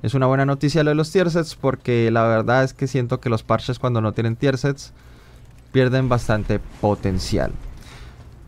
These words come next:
En cuanto a mazmorras, en este momento en el alfa, pues, hay dos mazmorras. No las he probado todavía porque no he tenido la oportunidad del tiempo, porque me he enfocado más en ver los talentos del brujo, para serles muy honesto.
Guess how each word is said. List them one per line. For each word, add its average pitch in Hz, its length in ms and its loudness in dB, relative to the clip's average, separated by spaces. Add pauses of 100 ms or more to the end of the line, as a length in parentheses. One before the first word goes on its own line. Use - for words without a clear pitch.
(320)
En 151 100 2
cuanto 160 220 4
a 170 40 6
mazmorras, 190 640 4
en 160 100 4
este 151 160 2
momento 165 240 2
en 160 80 2
el 151 120 4
alfa, 139 440 4 (1200)
pues, - 520 -2 (580)
hay 131 180 4
dos 135 160 2
mazmorras. 175 680 2
No 147 440 4
las 170 160 6
he 165 80 4
probado 151 420 6
todavía 143 580 4
porque 139 320 0
no 117 80 2
he 117 40 2
tenido 131 260 0
la 135 80 2
oportunidad 117 800 0 (760)
del 117 400 2
tiempo, 156 540 2
porque 131 240 -2
me 113 100 2
he - 20 2
enfocado 127 440 2
más 127 340 0
en 120 200 2
ver 123 180 4
los 123 220 0
talentos 107 520 0
del 101 180 2
brujo, 147 420 2
para 120 180 0
serles 113 200 0
muy 120 200 0
honesto. 156 460 -2